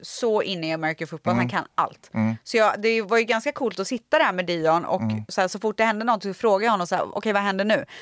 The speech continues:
Speaker 1: Han bara, "Men nu är det så här bla bla bla."
Speaker 2: Mm.
Speaker 1: Eh, så att jag kunde dela det med Dion och han tyckte att det var kul att mamma engagerade sig.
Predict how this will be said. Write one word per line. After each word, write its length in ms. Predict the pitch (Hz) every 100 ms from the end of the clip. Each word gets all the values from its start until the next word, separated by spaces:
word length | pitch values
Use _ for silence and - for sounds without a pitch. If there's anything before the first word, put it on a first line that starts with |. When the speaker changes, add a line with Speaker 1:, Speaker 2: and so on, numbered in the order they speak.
| -
Speaker 1:
Han 220 | 240 220
bara, 160 | 220 220
"Men 180 | 220 226
nu 220 | 233 226
är 60 |
det 100 | 208
så 100 | 196
här 140 | 180 175
bla 180 | 175 170
bla 100 | 175
bla." 220 | 208 120
Speaker 2:
Mm. 280 | 113 113 110 - - - 202 196 180 175
Speaker 1:
Eh, 40 |
så 120 | 208
att 60 | 196
jag 100 | 196
kunde 200 | 208 190
dela 360 | 220 190 190
det 120 | 190 180
med 140 | 185
Dion 380 | 185 180 214 202
och 60 |
han 160 | 185 165
tyckte 200 | 185 -
att 40 | 170
det 40 |
var 60 | 165
kul 260 | 185 156 151
att 80 |
mamma 280 | 170 160 156
engagerade 580 | 165 165 165 156 160 170
sig. 260 | 226 175